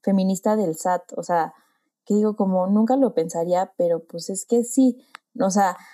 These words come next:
a lo mejor nosotras como somos, eh, muy del mundo de las finanzas y de la conta y así, pues a lo mejor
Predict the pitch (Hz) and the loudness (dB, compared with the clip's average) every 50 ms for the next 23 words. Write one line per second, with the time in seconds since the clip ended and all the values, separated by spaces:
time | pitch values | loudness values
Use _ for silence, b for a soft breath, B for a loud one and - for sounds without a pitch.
0 | B B - 208 220 233 226 240 262 262 277 311 320 - 302 254 254 254 247 247 | B B -2 0 2 2 2 4 4 4 4 4 2 2 2 2 2 2 2 0
1 | - - 202 196 185 185 180 175 175 180 - 202 208 214 226 226 220 208 180 - | 0 -2 -2 -2 0 2 2 0 0 0 0 2 2 4 4 2 2 0 -2 -4
2 | - - _ _ _ _ _ _ _ _ _ _ _ _ _ _ - 185 180 175 | -10 -12 _ _ _ _ _ _ _ _ _ _ _ _ _ _ -2 0 2 2
3 | 165 156 - - - - - 202 214 214 208 233 240 226 214 208 202 202 202 202 | 2 2 0 -2 -4 -4 0 0 2 2 4 4 4 4 2 2 2 0 0 0
4 | 185 190 - 202 175 170 165 - - 170 180 180 170 175 170 185 175 - - 170 | 0 0 0 0 0 -2 -4 -6 -8 -10 -8 -8 -8 -6 -6 -8 -8 -8 -10 -8
5 | 170 170 165 156 160 160 - - 180 175 175 180 175 185 180 170 170 - 170 - | -6 -4 -4 -2 -4 -4 -4 -4 -4 -2 -2 -2 -2 -2 -2 -4 -6 -8 -12 -12
6 | - 175 170 170 180 180 202 208 202 | -8 -6 -4 -2 -2 0 0 -2 -2